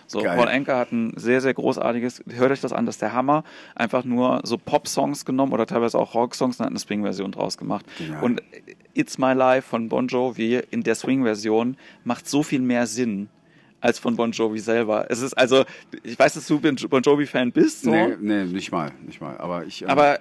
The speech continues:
Speaker 1: also,
Speaker 2: ja.
Speaker 1: äh, d-, d-, das ist das, was, wo ich halt irgendwie denk, da passt der Text irgendwie viel mehr, die Attitude ist halt irgendwie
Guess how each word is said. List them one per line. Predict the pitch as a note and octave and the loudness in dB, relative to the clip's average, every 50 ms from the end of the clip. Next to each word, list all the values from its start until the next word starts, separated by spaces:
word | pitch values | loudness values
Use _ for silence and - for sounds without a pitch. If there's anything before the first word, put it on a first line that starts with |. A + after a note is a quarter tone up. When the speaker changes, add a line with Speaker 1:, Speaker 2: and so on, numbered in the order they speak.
| - - | -4 -2
Speaker 1:
also, | - C#3+ C3+ C#3+ C3+ | -2 0 0 0 0
Speaker 2:
ja. | - A2 G2 - | 0 0 -2 -2
Speaker 1:
äh, | - - - - - - - - - - | -6 -10 -12 -12 -12 -12 -14 -10 -10 -8
d-, | - - - | -8 -8 -10
d-, | - B2+ - - - _ - B2 - _ - | -10 -14 -12 -12 -12 _ -14 -18 -12 _ 2
das | D#3 F#3+ G#3+ - | 2 2 2 0
ist | G3 D#3+ - - - - | -4 -4 -6 -10 -4 0
das, | C#3+ D3+ E3+ - - - | 0 0 0 0 -4 -4
was, | - C3+ C#3+ - - G2+ G#2+ | -2 -2 -2 -2 -4 -4 -6
wo | D#2+ A#2+ C3+ C#3 | -4 0 -2 0
ich | C#3 D3 | 0 0
halt | C#3+ - | -2 0
irgendwie | - C3+ C3 B2 | 0 0 0 0
denk, | B2+ B2+ B2 - | 0 -2 -2 -2
da | B2 | -4
passt | - - - D3 - - - | -6 -2 -4 -4 -4 -2 -6
der | C3+ B2+ | -6 -4
Text | - D#3 D3 - - - - | -2 -6 -6 -6 -6 -10 -6
irgendwie | C#3+ C3+ C3+ C3+ B2+ | -4 -2 -2 -2 -4
viel | - - C3 | -2 -2 -2
mehr, | B2+ B2+ C3+ C3+ | 0 0 0 -2
die | A#2+ B2 - - | -2 -4 -2 -4
Attitude | C#3+ - D3 C#3+ - - C#3+ C#3 B2+ - | -4 -4 -6 -12 -6 -4 -4 -4 -2 -4
ist | B2 - - | -8 -6 -2
halt | B2+ B2+ B2 | -2 -2 0
irgendwie | B2 B2+ B2 B2 B2+ C3 C3 | 0 -2 0 2 2 2 2